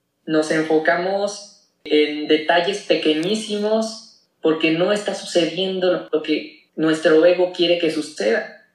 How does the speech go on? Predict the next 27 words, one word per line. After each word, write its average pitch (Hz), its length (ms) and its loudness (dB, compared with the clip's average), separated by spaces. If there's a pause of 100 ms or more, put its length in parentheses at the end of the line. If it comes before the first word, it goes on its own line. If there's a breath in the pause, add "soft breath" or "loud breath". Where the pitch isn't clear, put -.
(120)
te 202 100 0
abres 220 320 0
a 208 60 0
las 180 240 -2
posibilidades 170 1080 0
infinitas 165 840 -2
de 160 220 0
que 160 360 -4
todo 233 540 0 (760)
tiene 185 240 -2
un 180 160 0
aprendizaje, 156 800 -2 (120)
siempre 190 800 -2 (480)
va 165 180 0
a 175 80 -2
generar 165 640 0
una 185 800 -2
oportunidad 165 640 -2
de - 60 -14
conciencia 175 540 -8
de, 180 200 0
de 147 200 -4
ti 170 220 -16
mismo, 165 400 -14
de 180 100 -2
ti 170 140 -16
misma. 160 340 -18